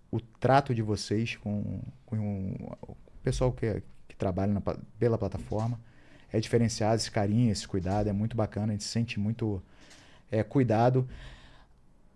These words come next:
O suporte, pô, o suporte que eu tenho, cara, o Breno, um cara sensacional, a equipe toda, porra, é animal, animal mesmo.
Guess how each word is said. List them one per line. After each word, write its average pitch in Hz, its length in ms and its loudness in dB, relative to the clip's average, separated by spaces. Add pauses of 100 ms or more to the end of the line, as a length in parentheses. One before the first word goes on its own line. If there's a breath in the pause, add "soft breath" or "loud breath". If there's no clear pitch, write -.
(120)
O 160 60 4
suporte, 147 760 4 (400)
pô, - 120 2
o - 40 0
suporte 135 400 -2
que 127 60 0
eu 117 60 0
tenho, 135 280 2
cara, 95 300 -2
o 92 140 -2
Breno, 117 420 6
um 101 40 0
cara 107 200 -2
sensacional, 101 640 -2
a 98 60 0
equipe - 280 -6
toda, 104 340 0
porra, 104 420 0
é 95 180 -2
animal, 113 580 2
animal 113 340 0
mesmo. 113 320 0